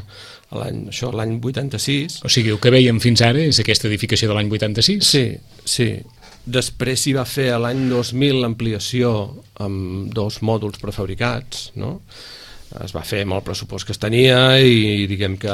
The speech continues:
Speaker 1: l'aspecte estètic no és gaire, no va ser gaire, eh, reeixit, no? Sí que, mm, funcionalment estava ben resolt, però, i últimament amb tot el, amb,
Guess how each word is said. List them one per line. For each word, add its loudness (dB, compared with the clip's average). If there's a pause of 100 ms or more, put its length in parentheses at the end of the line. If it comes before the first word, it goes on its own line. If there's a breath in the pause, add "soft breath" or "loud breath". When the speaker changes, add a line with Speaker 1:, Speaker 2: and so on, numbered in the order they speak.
(120)
Speaker 1:
l'aspecte -8
estètic -10
no -6
és -10
gaire, -10
no -10
va -14
ser -10
gaire, -4
eh, -8
reeixit, -6
no? -8 (420 loud breath)
Sí -4
que, -2
mm, -10
funcionalment -8
estava -8
ben -4
resolt, 0
però, -4 (600 loud breath)
i -4
últimament -2
amb -4
tot -4
el, -6 (300)
amb, -6